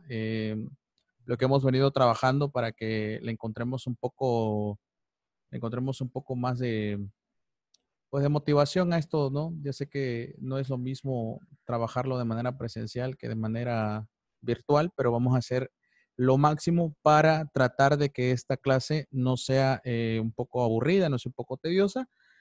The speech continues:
Así que, eh, de principio, recordemos que lo último que alcanzamos a, a analizar o ver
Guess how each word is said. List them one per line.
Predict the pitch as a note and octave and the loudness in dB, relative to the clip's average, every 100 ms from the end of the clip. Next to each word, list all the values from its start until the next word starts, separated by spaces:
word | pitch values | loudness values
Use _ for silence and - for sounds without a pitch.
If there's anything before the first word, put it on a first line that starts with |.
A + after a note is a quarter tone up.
| _ _ | _ _
Así | C#3 C#3 E3+ | -2 2 2
que, | F3 F3 D#3+ D#3 - | 6 8 8 6 4
eh, | C#3 C3+ C3 B2+ | 2 4 4 2
de | A#2 C3+ | 2 2
principio, | D3 D3 F#3+ F#3+ G#3+ A3+ A3 _ _ _ _ _ _ _ _ _ _ _ _ - | 4 4 4 4 4 2 0 _ _ _ _ _ _ _ _ _ _ _ _ -14
recordemos | C3 C#3 C#3+ C#3+ D3+ E3+ D#3+ | -4 0 4 4 6 4 4
que | D3+ | 4
lo | C#3+ | 6
último | F3+ F#3+ F#3 D#3 | 6 6 4 4
que | C#3+ | 2
alcanzamos | B2+ C3 B2 C#3+ D#3 C#3+ | -2 0 0 0 0 2
a, | B2 A2+ | 2 2
a | G2 | 0
analizar | A#2 A#2 A2+ - C#3+ | 0 0 -2 0 2
o | C#3+ | 2
ver | C3 C3 D#3+ | 2 0 -4